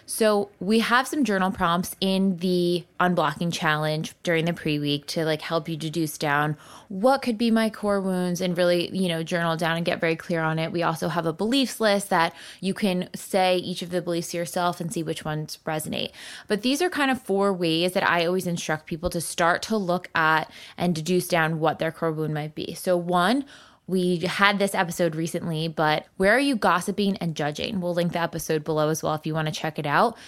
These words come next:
Typically, where we're gossiping and judging is pointing to some sort of core wound. We believe something about ourselves that's limiting,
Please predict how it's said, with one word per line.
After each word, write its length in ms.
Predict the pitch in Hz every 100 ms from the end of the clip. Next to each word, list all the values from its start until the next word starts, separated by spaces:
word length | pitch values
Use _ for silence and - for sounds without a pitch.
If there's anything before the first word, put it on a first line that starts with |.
| - - - _ -
Typically, 580 | - 262 330 311 311 294
where 320 | 202 180 196
we're 200 | 196 185
gossiping 500 | 170 165 180 190 180
and 120 | 175
judging 340 | 165 160 190 185
is 140 | -
pointing 420 | - 196 202 202
to 140 | 185 175
some 380 | - 165 170 175
sort 260 | 160 156
of 100 | 156
core 360 | - - 165 156
wound. 360 | - - - 196
We 220 | 190 202
believe 760 | 196 220 185 202 214 233 240
something 440 | - 214 208 214 254
about 360 | 226 202 196
ourselves 680 | 240 240 - 170 147 214 - -
that's 220 | 175 175
limiting, 580 | 190 202 175 156 160